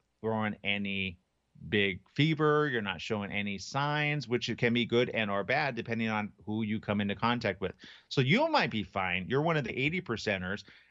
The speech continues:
and yet then you visit grandma over there, and all of a sudden she is one of the five percenters, and now there it is. Uh, according to this, is, they say, "We know that there are risk factors for developing severe covid nineteen, age, obesity, other comorbidities.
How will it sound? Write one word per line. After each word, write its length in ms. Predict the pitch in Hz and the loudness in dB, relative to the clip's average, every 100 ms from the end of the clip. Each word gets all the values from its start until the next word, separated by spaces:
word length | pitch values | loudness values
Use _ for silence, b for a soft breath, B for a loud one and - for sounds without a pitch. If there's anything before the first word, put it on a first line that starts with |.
| - | -4
and 360 | 127 131 139 127 | 0 2 0 -2
yet 180 | 127 | -2
then 140 | - 127 | -4 -6
you 100 | 123 | -4
visit 460 | 113 104 113 101 | -4 -2 0 -2
grandma 400 | 90 156 208 156 | 0 0 2 -2
over 240 | 110 110 110 | -4 -6 -4
there, 220 | 110 110 | -2 -2
and 120 | 107 | -2
all 100 | 113 | -4
of 60 | 110 | -4
a 60 | |
sudden 260 | 107 113 107 | -4 -2 -2
she 320 | 104 123 120 | -4 -2 0
is 140 | 110 98 | 0 0
one 180 | 107 | 0
of 160 | 107 98 | 0 -2
the 300 | 107 101 98 - | -2 0 -2 0
five 200 | 143 175 | 0 0
percenters, 600 | 123 - 101 95 95 92 - | -4 -6 -8 -6 -8 -8 -6
and 260 | 104 101 | -4 -2
now 480 | 98 98 95 95 92 - _ _ _ _ _ _ _ _ | -2 0 0 -2 -4 -8 _ _ _ _ _ _ _ _
there 220 | 101 90 | -4 -2
it 60 | 87 | -2
is. 240 | 85 - - B B B B - | -2 -4 -6 B B B B 2
Uh, 380 | 117 - 127 123 | 4 4 4 2
according 260 | 117 165 180 | 0 -2 -2
to 100 | 160 | 0
this, 260 | 156 - | -2 -2
is, 180 | 113 123 | -6 -2
they 160 | 117 131 | 0 0
say, 220 | 143 135 | 2 0
"We 100 | 135 | 0
know 140 | 147 | 0
that 160 | 143 127 | 0 2
there 100 | 135 | 4
are 140 | 120 | 4
risk 320 | 117 151 - | 2 0 -2
factors 340 | - 123 131 123 | -2 -2 -2 -8
for 140 | 117 | -8
developing 400 | 110 117 127 127 | -4 -2 -2 -2
severe 320 | 107 113 156 | -6 -2 -2
covid 280 | 156 135 123 | 0 0 0
nineteen, 460 | 120 117 110 113 117 | 0 0 0 0 2
age, 320 | 135 147 151 | 2 2 2
obesity, 520 | 104 104 135 - 123 | -2 -2 -4 -4 0
other 260 | 101 123 131 - | 2 2 0 -2
comorbidities. 1160 | - 131 123 110 117 92 139 147 104 98 101 | 2 2 2 2 2 2 0 0 -2 -2 -2